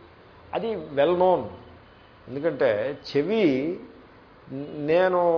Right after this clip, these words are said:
లీడర్గా ఉంటాను" అంది అంటుంది.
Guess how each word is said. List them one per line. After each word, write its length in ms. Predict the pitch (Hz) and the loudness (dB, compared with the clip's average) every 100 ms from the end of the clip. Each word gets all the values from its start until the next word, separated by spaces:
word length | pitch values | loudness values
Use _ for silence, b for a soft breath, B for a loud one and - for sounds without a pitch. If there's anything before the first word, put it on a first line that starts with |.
| 160 156 156 151 147 143 | 2 0 0 0 0 4
లీడర్గా 460 | 147 180 185 185 185 | 8 8 8 8 6
ఉంటాను" 580 | 175 160 165 165 165 | 4 2 2 4 4
అంది 460 | 160 147 151 139 170 | 2 2 -2 2 4
అంటుంది. 380 | 170 139 117 | 4 -2 -10